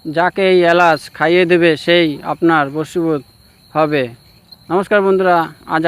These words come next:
আবার আপনাদের সঙ্গে চলে এলাম এলাচ বশীকরণ নিয়ে। এই এলাচের মাধ্যমে আপনার মনের মানুষকে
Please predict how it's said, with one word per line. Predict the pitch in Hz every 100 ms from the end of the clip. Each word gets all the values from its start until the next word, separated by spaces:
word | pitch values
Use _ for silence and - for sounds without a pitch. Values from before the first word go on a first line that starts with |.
| 165
আবার | 170 160 156
আপনাদের | 170 165 170 175
সঙ্গে | 170 165 147 139 _ - _ - - - -
চলে | 175 185 185
এলাম | 175 156 147 - _ _ _ _ _ _ -
এলাচ | 160 175 165
বশীকরণ | 170 - 180 175 160
নিয়ে। | 139 127 - _ _ _ _ _ _ - _ -
এই | 185 180
এলাচের | 175 180 180 175
মাধ্যমে | 165 165 175 170 147 160 _ _ _ _
আপনার | 156 151 180 165 139 131 _ _ _ _ - -
মনের | 156 156 170 170
মানুষকে | 175 165 -